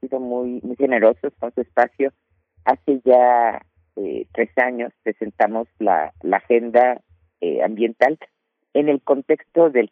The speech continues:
cambio, del cambio de gobierno. Ahora, el tema, el tema de, de que los diputados y los senadores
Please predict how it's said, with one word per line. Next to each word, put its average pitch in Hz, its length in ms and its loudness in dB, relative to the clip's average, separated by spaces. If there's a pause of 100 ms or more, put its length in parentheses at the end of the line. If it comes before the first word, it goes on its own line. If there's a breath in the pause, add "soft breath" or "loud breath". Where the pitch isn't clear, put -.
cambio, 120 640 0
del - 160 -4
cambio 123 300 -2
de 123 80 4
gobierno. 117 540 -2
Ahora, 139 200 4
el 143 120 -2
tema, 180 340 0
el 160 200 -4
tema 180 340 -4
de, 151 220 -2 (600)
de 147 300 2 (140)
que 135 720 0 (300)
los 143 260 -2
diputados 156 640 -2
y 156 60 -8
los - 180 -4
senadores 139 560 0